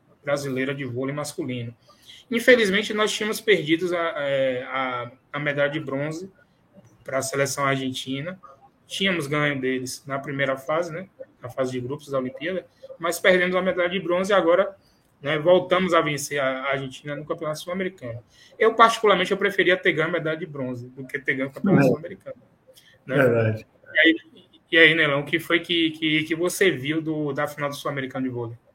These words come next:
Speaker 2: Olha, assim, o Brasil e a Argentina, é, desde a Olimpíada, é um jogo, foi um jogo pegado, foi, foram dois jogos duríssimos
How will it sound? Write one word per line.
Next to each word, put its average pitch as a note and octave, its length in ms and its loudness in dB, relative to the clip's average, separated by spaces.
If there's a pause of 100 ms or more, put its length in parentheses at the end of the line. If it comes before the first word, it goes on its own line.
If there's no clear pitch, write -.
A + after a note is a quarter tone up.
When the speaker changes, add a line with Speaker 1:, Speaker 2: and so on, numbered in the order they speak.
(640)
Speaker 2:
Olha, C#3 540 6
assim, C3 600 4
o C#3+ 40 -6
Brasil F3+ 380 8
e G3+ 40 8
a G3+ 60 10
Argentina, F#3 960 6 (360)
é, C#3 260 8 (120)
desde F3 320 8
a F3 60 10
Olimpíada, D3+ 720 8
é D3 180 4
um D3+ 120 2
jogo, D3 580 4
foi E3 100 4
um D#3 60 8
jogo D#3 240 6
pegado, C#3 600 6
foi, D#3+ 300 4
foram F3+ 180 2
dois F3 200 8
jogos E3 580 4 (100)
duríssimos G3+ 840 8